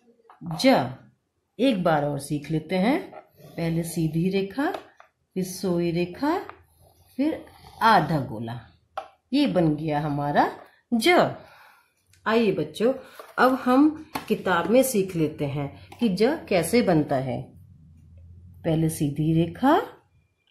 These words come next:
फिर सोई रेखा, फिर आधा गोला। धीरे धीरे हमें बनाना है, हमें जल्दी में नहीं करना है,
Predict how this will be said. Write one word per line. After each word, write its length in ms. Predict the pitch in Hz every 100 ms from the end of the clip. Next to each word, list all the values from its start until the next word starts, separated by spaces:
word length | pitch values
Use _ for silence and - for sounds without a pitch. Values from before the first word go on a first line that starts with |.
| _ _ _ _ -
फिर 240 | 175 165
सोई 360 | 165 170 151 151
रेखा, 480 | 160 160 247 269 392 - _ _ _ _
फिर 200 | 156 156
आधा 420 | 147 143 214 294 190
गोला। 600 | 139 - 143 127 113 - - _ _ _ _ _ _ _ _ _ _ 185
धीरे 420 | 165 214 269 285
धीरे 380 | 220 226 233 233
हमें 300 | 208 196 165
बनाना 460 | 160 147 139 135
है, 440 | 139 135 123 127 - _ - _ _ -
हमें 380 | 160 165 233
जल्दी 340 | 190 180 175 190
में 120 | 220
नहीं 340 | 226 220 277
करना 340 | 269 196 180 160
है, 420 | 156 143 139 -